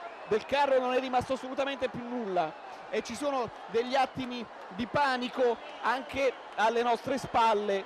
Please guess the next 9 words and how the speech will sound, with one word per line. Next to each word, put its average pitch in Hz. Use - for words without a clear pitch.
ci 196
sono 233
attimi 240
di 233
panico 240
anche 240
alle 226
nostre 226
spalle, 202